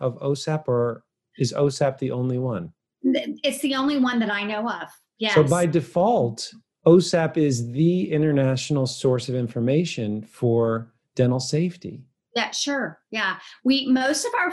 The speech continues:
Speaker 2: focus, of course, is on the U S standards. Um, but, um, we, um, I was just recently, um, September is Dental Infection Control Awareness Month, and I was recently on, um, a call with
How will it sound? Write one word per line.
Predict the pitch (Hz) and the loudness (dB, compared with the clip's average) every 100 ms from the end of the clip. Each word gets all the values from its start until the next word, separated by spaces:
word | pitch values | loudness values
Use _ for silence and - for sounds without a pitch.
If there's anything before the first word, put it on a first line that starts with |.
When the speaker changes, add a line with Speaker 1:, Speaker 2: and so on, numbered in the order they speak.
| - | -4
Speaker 2:
focus, | 277 254 254 185 196 - | -2 -2 -2 -4 -6 -10
of | |
course, | - 220 220 | -8 -8 -6
is | 220 | -6
on | 220 214 202 - | -6 -6 -8 -6
the | 214 208 | -6 -2
U | 233 | -2
S | 226 220 | -2 -4
standards. | - 196 175 160 160 214 - - - _ _ _ 233 | -6 -4 -2 -2 -6 -10 -10 -12 -14 _ _ _ -4
Um, | 214 202 196 196 - | -2 -2 -4 -6 -4
but, | 220 196 190 - | -4 -4 -6 -10
um, | 202 196 196 - _ | -8 -8 -10 -14 _
we, | 190 214 214 214 208 196 214 | -8 -4 -4 -6 -10 -6 -2
um, | 196 185 190 208 | -2 -4 -6 -4
I | 202 | -2
was | 208 - | -2 -2
just | 226 - | -4 -4
recently, | 220 233 - 240 208 208 202 208 196 - | -6 -4 -4 -6 -6 -4 -4 -6 -8 -6
um, | 190 185 180 170 - _ | -4 -4 -6 -10 -14 _
September | 208 254 240 - 240 226 196 | -8 -6 -4 -2 -2 0 -2
is | 185 - | -4 -6
Dental | 208 190 | -6 -4
Infection | 190 196 - 190 | -6 -6 -6 -8
Control | 190 185 185 | -10 -6 -4
Awareness | 180 190 240 247 - | -2 -2 0 0 -2
Month, | 175 170 - - - - 208 | -6 -6 -8 -16 -20 -12 -4
and | 202 | -2
I | |
was | 202 208 | -2 -2
recently | 196 240 247 254 - 196 196 196 196 - | -2 -2 -2 -6 -4 -4 -4 -4 -6 -4
on, | 190 185 185 185 - | -2 -2 -4 -6 -8
um, | 190 185 180 180 - | -6 -6 -6 -8 -10
a | |
call | - 220 196 208 196 | -12 -4 -2 -2 -4
with | 202 190 | -4 -4